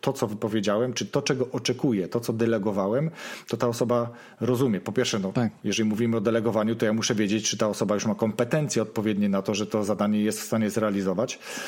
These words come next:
Speaker 1: Ale jeżeli mówimy o prostych czynnościach, to jest znowu inna, e, sytuacja. Zlecanie na przykład praktykantom, to jeszcze za starych, starych czasów, kiedy, kiedy faktycznie byli praktykanci z różnych szkół zawodowych, i na początku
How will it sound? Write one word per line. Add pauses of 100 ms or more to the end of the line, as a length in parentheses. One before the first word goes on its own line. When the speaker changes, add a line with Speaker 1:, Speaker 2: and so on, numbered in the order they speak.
(160)
Speaker 1:
Ale
jeżeli
mówimy
o
prostych
czynnościach, (360)
to
jest
znowu (200)
inna, (220)
e,
sytuacja. (1160)
Zlecanie
na
przykład
praktykantom,
to
jeszcze
za
starych,
starych
czasów,
kiedy,
kiedy
faktycznie
byli
praktykanci
z
różnych
szkół
zawodowych, (720)
i
na
początku